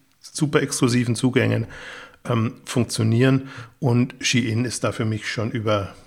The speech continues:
über den Berg und eigentlich in einem, in der Phase jetzt gerade auch, auch strategisch gesehen, wo man einfach sieht,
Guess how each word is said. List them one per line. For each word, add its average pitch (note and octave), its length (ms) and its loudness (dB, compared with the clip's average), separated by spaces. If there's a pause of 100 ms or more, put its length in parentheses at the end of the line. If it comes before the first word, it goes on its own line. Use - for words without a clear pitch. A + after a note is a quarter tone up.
(340)
über B2 180 2
den G#2+ 200 2
Berg A2 400 0
und C#3 240 -2
eigentlich A2+ 300 -4
in A#2 180 -2
einem, G#2 280 -4 (440)
in C3+ 120 -2
der A2+ 80 0
Phase A#2 440 2
jetzt B2 240 -2
gerade G#2 380 2
auch, A2+ 320 -4 (100)
auch - 160 -10
strategisch A#2+ 580 -4
gesehen, A2 460 -2 (420)
wo A#2 200 0
man C3 140 4
einfach B2 220 0
sieht, C3+ 360 0